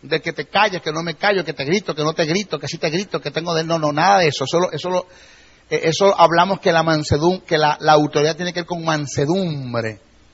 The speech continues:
Que la mansedumbre es lo que le da equilibrio en el momento de ejercer autoridad. Una persona que no es mansa no, no, no expone la autoridad, la impone. ¿Ya? Y hablamos que la violencia es el arma de los que no tienen, es el arma de los que no tienen razón.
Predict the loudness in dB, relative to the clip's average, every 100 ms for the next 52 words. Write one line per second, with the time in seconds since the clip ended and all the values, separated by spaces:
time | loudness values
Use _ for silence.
0 | _ _ _ _ _ _ -4 2 4 4
1 | 0 0 0 0 2 2 0 -2 -2 0
2 | 0 -2 -4 -6 -4 -2 -2 -2 -2 -4
3 | -6 -6 -4 -4 -4 -4 -6 -6 -4 -4
4 | -4 -4 -4 -2 -4 2 2 2 -2 -4
5 | -6 -6 -6 -6 -6 -2 -4 -4 -8 -10
6 | -10 -16 -20 -20 _ _ _ -12 -2 -2
7 | 0 2 0 0 -2 -2 -6 0 6 6
8 | 6 -2 -4 -2 0 0 -2 -6 2 4
9 | 4 0 -14 _ _ _ _ _ _ _
10 | _ _ _ -6 -2 -2 -4 -18 -20 _
11 | 2 4 4 0 0 2 2 2 2 0
12 | -2 -2 -2 -2 0 2 2 0 -2 -2
13 | -4 -4 -6 -6 -8 -6 0 4 4 2
14 | -4 -4 -4 -4 -4 -6 -4 -4 2 2
15 | 0 -8